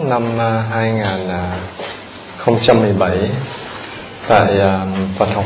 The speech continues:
viện Ninh Sơn. Hôm nay chúng ta học cái đề tài, à, ngũ uẩn vô ngã.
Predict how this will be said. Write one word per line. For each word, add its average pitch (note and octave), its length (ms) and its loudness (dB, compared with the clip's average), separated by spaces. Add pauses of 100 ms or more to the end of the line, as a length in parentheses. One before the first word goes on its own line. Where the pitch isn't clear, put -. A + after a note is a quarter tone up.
viện G2+ 220 4
Ninh A2+ 120 2
Sơn. A#2 420 6 (1400)
Hôm B2 100 4
nay A#2+ 120 8
chúng C#3 180 0
ta B2+ 100 6
học A2 180 0 (120)
cái B2 80 0
đề G#2 200 2
tài, G2 360 2
à, F#2+ 160 -2 (720)
ngũ A#2 120 4 (220)
uẩn F#2+ 180 4 (460)
vô A#2 160 8
ngã. A2 320 2